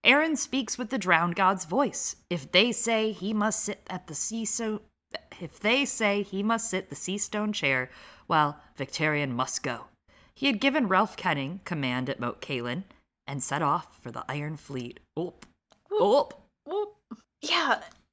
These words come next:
Speaker 2: I, I think, I know you're gonna talk about this more later, but what we're seeing here is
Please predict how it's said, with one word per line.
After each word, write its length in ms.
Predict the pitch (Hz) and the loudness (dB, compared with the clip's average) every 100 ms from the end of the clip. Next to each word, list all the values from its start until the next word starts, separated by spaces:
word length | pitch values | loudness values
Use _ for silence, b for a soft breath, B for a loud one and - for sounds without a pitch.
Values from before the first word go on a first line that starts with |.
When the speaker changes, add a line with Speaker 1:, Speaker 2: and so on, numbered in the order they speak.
| _ 277 | _ 6
Speaker 2:
I, 240 | 311 294 | 10 10
I 40 | |
think, 240 | 294 311 254 | 8 2 2
I 80 | 269 | 4
know 160 | 294 | 4
you're 140 | 311 294 | 2 0
gonna 120 | 277 | 0
talk 220 | 262 233 | 2 2
about 200 | 240 226 | 4 2
this 120 | 220 | 0
more 200 | 220 214 | -2 0
later, 440 | 202 208 220 214 196 | 0 0 2 2 2
but 580 | 196 202 196 190 - _ _ _ _ _ | 2 4 4 2 0 _ _ _ _ _
what 180 | 220 240 | 2 4
we're 100 | 262 | 2
seeing 240 | 262 254 | 2 0
here 220 | 254 254 240 | 2 4 4
is 320 | 220 208 | 4 0